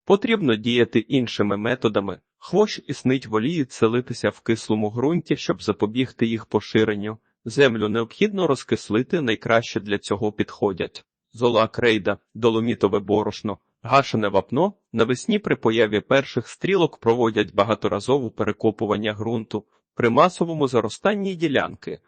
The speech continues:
застосовують отрутохімікати Roundup, Зенкор, Прима, Агрокілер і Ін. Для боротьби з перієм актуальні ті ж способи,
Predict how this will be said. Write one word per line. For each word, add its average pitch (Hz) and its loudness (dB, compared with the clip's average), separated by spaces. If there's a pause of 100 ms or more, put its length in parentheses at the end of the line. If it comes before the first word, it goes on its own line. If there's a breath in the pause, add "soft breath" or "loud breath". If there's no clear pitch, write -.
(140)
застосовують 143 0
отрутохімікати 110 0
Roundup, 107 0
Зенкор, 98 0
Прима, 113 -4
Агрокілер 113 -2
і 120 -6
Ін. 113 -8
Для 110 0
боротьби 104 -2
з - -10
перієм 117 -2
актуальні 107 -2
ті 113 -8
ж - -12
способи, 107 -4